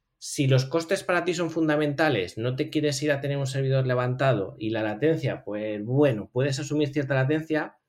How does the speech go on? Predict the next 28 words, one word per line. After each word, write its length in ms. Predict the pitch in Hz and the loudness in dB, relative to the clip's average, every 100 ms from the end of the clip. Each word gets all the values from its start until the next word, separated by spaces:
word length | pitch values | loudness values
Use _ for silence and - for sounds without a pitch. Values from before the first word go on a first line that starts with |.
| _ _ | _ _
te 120 | - 123 | -6 2
puedes 260 | 127 123 | 2 4
ir 60 | 123 | 0
a 80 | 110 | 0
Cloud 160 | 98 | -4
Functions. 600 | - 87 87 - - - _ | -6 -14 -14 -18 -20 -20 _
Eh, 720 | 113 101 98 95 92 90 87 - _ _ _ _ _ _ _ _ - - | -6 -4 -4 -4 -6 -8 -10 -18 _ _ _ _ _ _ _ _ -20 -2
si 160 | 143 | 4
vas 160 | 143 170 | 4 6
a 40 | |
un 140 | 185 156 | 6 6
texto, 480 | 180 - 220 311 - | 2 0 -4 -4 -6
si, 300 | - 113 107 | -4 -2 -2
si 120 | 113 | -2
vas 140 | 117 | 0
a 40 | 156 | 0
un 60 | |
chat 220 | 139 135 - | 0 -2 -2
texto, 500 | 151 - 202 - - | -4 -2 -4 -4 -4
te 80 | 127 | -2
puedes 240 | 139 143 | -2 0
ir 60 | 143 | 0
a 60 | |
Cloud 160 | 131 120 | 0 -2
Functions, 440 | 151 139 160 165 | -2 -2 0 -2
casi 220 | 160 135 135 | -2 -2 0
te 100 | 110 | 0
diría 500 | 107 120 139 143 | 2 2 0 -2